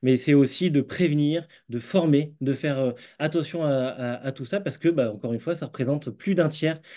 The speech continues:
des accidents de travail en entreprise. Euh, c'est pour ça que c'est vraiment, vraiment, euh, important d'y faire attention.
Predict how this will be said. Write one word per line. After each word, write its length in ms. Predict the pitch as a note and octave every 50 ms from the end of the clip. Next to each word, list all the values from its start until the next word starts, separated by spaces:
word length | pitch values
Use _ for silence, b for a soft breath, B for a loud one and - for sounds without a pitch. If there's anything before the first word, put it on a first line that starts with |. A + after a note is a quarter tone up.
| B B B
des 140 | - A#2+ B2+
accidents 300 | C#3 C#3 - C#3+ C3 C#3
de 60 | C3
travail 360 | - - C#3 C3 C#3 C#3 C#3 -
en 100 | C#3+ C3+
entreprise. 520 | C3 - - - - - D3+ F3 F#3+ E3+ - B B B B B B B B
Euh, 260 | A2 G#2+ G#2+ G#2+ G#2+ F#2
c'est 180 | A2+ - D3+ C3
pour 120 | C3 A#2+
ça 120 | - E3+
que 40 | D#3
c'est 100 | - C#3
vraiment, 340 | A#2+ A2+ C3 C#3+ D3+ D#3 C#3
vraiment, 440 | B2+ C#3+ C#3+ C#3+ C#3+ C#3+ C#3+ C#3 B2+
euh, 300 | A#2 G#2+ G#2 G#2 G2 F#2+ b b b b b
important 400 | C3 B2 - B2 - - D3 C3+
d'y 120 | B2 B2
faire 160 | A#2 C3+ A#2
attention. 440 | B2 A#2+ - B2 A2+ - E3 F#3